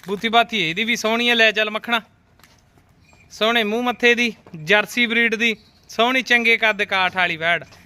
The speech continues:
ਬਾਕੀ ਆਪਾਂ ਤਾਂ ਹਰੇਕ ਵੀਡੀਓ 'ਚ ਕਹੀਦਾ ਭਰਾਵੋ, ਤੁਹਾਡੀ ਮਿਹਨਤ ਦੀ ਕਮਾਈ ਦੇ ਪੈਸੇ ਆ, ਪੈਸੇ ਬਹੁਤ ਔਖੇ ਬਣਦੇ ਆ। ਕਿਸੇ ਵੀ ਜਗ੍ਹਾ ਤੋਂ ਕੋਈ ਵੀ ਪਸ਼ੂ ਖਰੀਦਦੇ ਆ,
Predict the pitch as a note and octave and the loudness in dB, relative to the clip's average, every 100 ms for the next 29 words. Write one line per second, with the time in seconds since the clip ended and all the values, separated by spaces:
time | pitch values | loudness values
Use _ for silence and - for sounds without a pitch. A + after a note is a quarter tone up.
0 | _ G3 G#3 A3+ G#3+ G#3+ G#3 G3 F#3+ A3 | _ -4 -2 0 0 0 -4 -2 2 0
1 | G#3+ G#3 A3 F#3 F3 F#3+ G3+ G3 G#3 F3+ | 0 -4 -4 -4 -4 -2 -2 -2 0 0
2 | F#3+ F#3+ G3+ G3 F#3+ F#3 A#3 G#3+ B3 A#3+ | -2 -2 -2 0 2 2 2 -2 -6 -6
3 | A#3 A3 G3+ G3 G3 F#3+ E3+ D#3+ G3+ G#3+ | -4 0 0 0 -2 0 0 0 0 0
4 | - G#3+ F#3+ G3+ D3+ F3 A3 A#3+ A3+ G3+ | 2 0 2 -2 -2 0 0 0 -2 -2
5 | A3 G#3 G3+ G#3 G#3 A3 A3 G#3+ _ - | 0 2 2 0 2 2 2 -2 _ -20
6 | - - _ _ _ - A#3 G#3+ C4+ C#4 | -20 -20 _ _ _ -4 0 2 2 2
7 | A3 B3 C#4 A3+ C4 - C4+ D#4 E4+ D4 | 2 2 2 0 -6 -4 -2 0 -2 0
8 | C#4+ A3+ B3 G3+ A#3 A3+ F3+ G#3+ F#3+ | 0 0 -2 -2 -2 -2 0 2 2